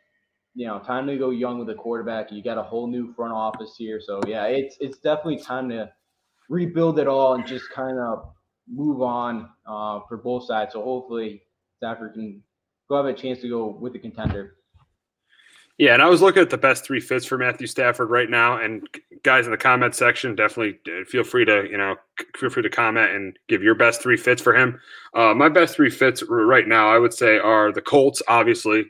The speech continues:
Speaker 2: Really good defense, pretty good roster. They may, they gotta develop a number one, but a pretty good roster, really good offensive line. If he goes there, they definitely, I think, would even, because I think he's definitely an upgrade over Phillip Rivers, so I think he would have a chance to compete for a Super Bowl.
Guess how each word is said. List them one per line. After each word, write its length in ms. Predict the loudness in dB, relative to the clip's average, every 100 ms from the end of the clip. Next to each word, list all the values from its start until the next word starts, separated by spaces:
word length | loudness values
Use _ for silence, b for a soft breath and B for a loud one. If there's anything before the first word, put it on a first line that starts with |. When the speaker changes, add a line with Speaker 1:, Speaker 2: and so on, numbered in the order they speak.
| _ _ _ _ _ _ _
Speaker 2:
Really 320 | -6 0 2 2 0
good 160 | 0 2
defense, 500 | 0 0 0 0 0
pretty 220 | -2 0
good 120 | 2
roster. 760 | 4 4 4 0 0 0 0 -16 _ _ _ _
They 140 | -2 2
may, 240 | 2 2
they 220 | 2 4
gotta 180 | 6 6
develop 320 | 4 4 2
a 40 | 0
number 220 | -2 0
one, 200 | 0 0
but 80 | -4
a 40 |
pretty 160 | -6 -4
good 140 | 0
roster, 540 | 2 4 2 -2 -6 _
really 240 | -2 0 2
good 80 | 4
offensive 460 | 2 2 -4 -4
line. 340 | -2 0 0 -2 b b 0
If 80 |
he 100 | 2
goes 300 | 6 8 8
there, 180 | 6 4
they 120 | 4
definitely, 360 | 4 2 0 -2
I 160 | 0 0
think, 240 | 0 -4 -4
would 80 |
even, 180 | -2 -2 -4
because 240 | -2 0
I 140 | 2 2
think 140 | 0
he's 100 | -2
definitely 260 | -2 -2 0
an 60 |
upgrade 260 | -2 2 2
over 160 | 2 2
Phillip 300 | 0 0 2
Rivers, 320 | 0 0 -2
so 80 | -2
I 80 | -2
think 280 | 0 -4 -6 B B B
he 100 | 4
would 80 | 6
have 100 | 6
a 60 | 2
chance 240 | 0 0
to 60 | 0
compete 420 | -8 -2 -2 -2 _
for 140 | -4
a 40 | -2
Super 220 | -2 -2
Bowl. 320 | 2 2 2